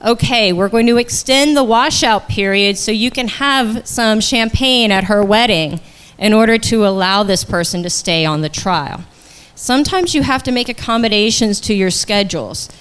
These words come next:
but this was a double-blind study. The women, we told them to drink this before they went to bed and not to drive, regardless of what they were doing.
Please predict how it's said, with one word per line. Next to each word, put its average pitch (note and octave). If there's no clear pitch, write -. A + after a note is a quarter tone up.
but G#3+
this A3+
was C#4
a D#4
double-blind A#3+
study. G3+
The G#3
women, G#3
we G#3+
told B3
them D4
to C4+
drink B3
this F#3+
before A3
they A#3+
went G#3
to G#3
bed F3
and E3
not F3+
to A3+
drive, F3
regardless E3+
of E3
what D#3
they D3+
were D#3
doing. D#3